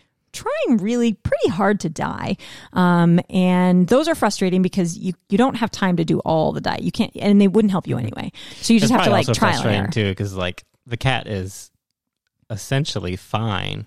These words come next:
Speaker 2: when
Speaker 1: Yeah.
Speaker 2: it comes in.
Speaker 1: I know.
Speaker 2: It just has
Speaker 1: A
Speaker 2: a funny
Speaker 1: friend.
Speaker 2: lump.
Speaker 1: It's got a friend.
Speaker 2: Yeah.
Speaker 1: It was a big lump, though. Lump feels, doesn't do it justice.
Speaker 2: Mm-hmm.
Speaker 1: It was a friend. I was wonder-, that we joked about that. I was like, "Maybe she's just really upset about losing her friend."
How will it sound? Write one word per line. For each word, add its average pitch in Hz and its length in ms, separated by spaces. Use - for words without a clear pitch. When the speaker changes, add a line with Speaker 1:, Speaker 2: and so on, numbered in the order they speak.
Speaker 2:
when - 160
Speaker 1:
Yeah. 104 60
Speaker 2:
it - 60
comes 101 280
in. 104 380
Speaker 1:
I 285 140
know. 415 380
Speaker 2:
It 107 60
just 107 220
has 95 540
Speaker 1:
A - 40
Speaker 2:
a - 20
funny 392 260
Speaker 1:
friend. 208 120
Speaker 2:
lump. 196 260
Speaker 1:
It's - 80
got 339 160
a - 20
friend. 247 320
Speaker 2:
Yeah. 107 180
Speaker 1:
It 110 120
was 214 120
a - 40
big - 320
lump, - 280
though. 156 100
Lump 190 240
feels, - 380
doesn't 165 260
do - 80
it - 120
justice. - 480
Speaker 2:
Mm-hmm. 120 160
Speaker 1:
It 202 60
was 175 120
a 110 40
friend. - 420
I 208 80
was 240 180
wonder-, 240 200
that 185 220
we 170 100
joked - 240
about - 160
that. - 80
I - 40
was - 100
like, 165 140
"Maybe 175 260
she's - 180
just 269 200
really - 180
upset - 260
about 247 200
losing 190 240
her 175 120
friend." 220 340